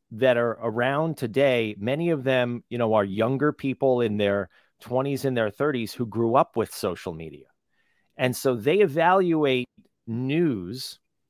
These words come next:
like you said, in a different way. And many of them, and this is also the business model of a lot of the,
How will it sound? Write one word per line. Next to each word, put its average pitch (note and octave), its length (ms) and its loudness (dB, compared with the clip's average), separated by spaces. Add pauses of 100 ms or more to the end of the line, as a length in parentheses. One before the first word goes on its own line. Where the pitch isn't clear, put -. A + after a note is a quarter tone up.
(240)
like B2+ 240 2
you C#3 100 0
said, D#3+ 280 2
in G#2 120 -2
a F2+ 80 -6 (140)
different C#3 440 -2
way. G#2+ 540 2 (260)
And A2 220 -4
many G3 280 0
of A#2 140 2
them, E2+ 400 -8 (100)
and A#2+ 120 -2
this C3 120 -2
is C3+ 120 -2
also C#3 220 2
the G#2+ 100 -8
business B2+ 380 -2
model F#2 340 -4
of F2 100 -12
a G2 40 -8
lot F#2+ 200 -4
of F2+ 80 -8
the, F2+ 220 -10